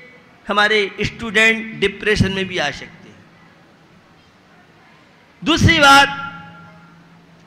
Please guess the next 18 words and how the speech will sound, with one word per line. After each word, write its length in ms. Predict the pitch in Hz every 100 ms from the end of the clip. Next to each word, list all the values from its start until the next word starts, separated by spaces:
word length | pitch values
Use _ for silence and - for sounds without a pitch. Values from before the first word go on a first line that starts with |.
| _ _ _ _ _
विद्यार्थियों 800 | 160 254 262 294 302 302 - 294
से 160 | 294 285
मुझे 260 | 262 254 254
कहना 360 | - 214 233 226
है, 180 | 180 127 - - - - - _ _ _ _ _ _ _ _ _ _ _ _ _ _ _ _ _ _ _ _ _ _ _ _ _ -
हर 140 | 320
व्यक्ति 440 | 277 277 - 269 269 -
के 140 | 254
उन्नति 560 | 233 233 240 240 233 247
में 460 | 233 196 127 - -
कहीं 160 | 202
ना 140 | 240 240
कोई 220 | 233 226
सहयोग 400 | - 190 180 208
बनता 360 | 170 160 156 131
है। 160 | 107 - - - - _ _ _ _ _ _ _ _ _ _ _ _ _ -
आज 220 | 196 285
आपका 480 | 269 254 - - 247